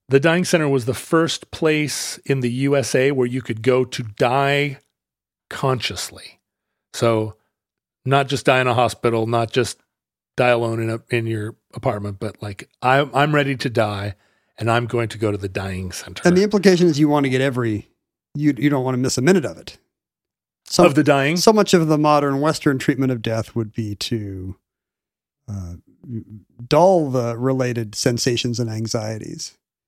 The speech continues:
Speaker 1: Right.
Speaker 2: But that you're, they're missing out. You should really be sucking the marrow out of death.
Speaker 1: Suck the marrow out of death. Yeah, that I, I'm,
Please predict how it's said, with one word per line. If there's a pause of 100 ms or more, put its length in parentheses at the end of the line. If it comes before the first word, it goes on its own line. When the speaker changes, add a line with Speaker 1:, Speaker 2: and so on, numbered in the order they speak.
Speaker 1:
Right. (260)
Speaker 2:
But
that
you're,
they're
missing
out. (580)
You
should
really
be (1300)
sucking
the
marrow
out
of
death. (1160)
Speaker 1:
Suck
the
marrow
out
of
death.
Yeah,
that
I,
I'm,